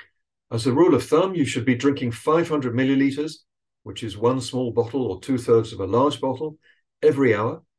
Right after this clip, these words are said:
perhaps a bit less in cold weather, more in hot weather. On rides of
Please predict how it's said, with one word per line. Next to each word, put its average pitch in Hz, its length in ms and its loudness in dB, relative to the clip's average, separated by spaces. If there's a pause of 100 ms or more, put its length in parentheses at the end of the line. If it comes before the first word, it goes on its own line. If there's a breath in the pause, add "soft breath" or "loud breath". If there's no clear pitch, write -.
(480)
perhaps - 240 -2
a - 20 -4
bit 156 240 0
less 143 260 2
in 113 120 -8
cold 147 320 2
weather, 151 340 2 (160)
more 127 420 0
in 117 80 0
hot 104 280 -10
weather. - 240 -16 (960 soft breath)
On 110 120 -4
rides 143 360 4
of 92 100 -2